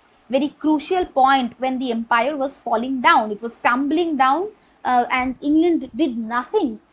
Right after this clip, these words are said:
England did nothing to improve, uh, the conditions, uh, within these, uh, em-, uh, the, within, within these empirical structures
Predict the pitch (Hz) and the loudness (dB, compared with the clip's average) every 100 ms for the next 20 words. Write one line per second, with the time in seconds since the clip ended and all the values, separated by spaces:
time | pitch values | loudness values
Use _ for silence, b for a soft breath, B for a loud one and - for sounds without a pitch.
0 | _ 254 277 294 254 254 254 247 403 392 | _ -4 -2 -2 -2 -4 -6 -6 -8 -6
1 | 330 277 247 294 381 311 - _ _ - | -4 -4 -4 -2 -2 -2 -8 _ _ 4
2 | 247 226 220 277 254 233 240 381 392 262 | 4 6 0 -2 -2 -2 -2 -2 0 -2
3 | - - _ _ 254 247 233 277 427 370 | -4 -16 _ _ 6 8 8 6 4 4
4 | 320 320 - 247 233 247 240 233 240 247 | 0 0 0 2 4 2 -2 -4 -4 -6
5 | 247 262 370 240 285 392 392 320 285 269 | -6 -6 -6 -4 -4 -6 -4 -4 -2 -4
6 | 233 277 277 285 277 - 269 240 - 311 | -4 -4 -4 -6 -8 -6 -2 -2 -2 2
7 | 311 294 | 2 2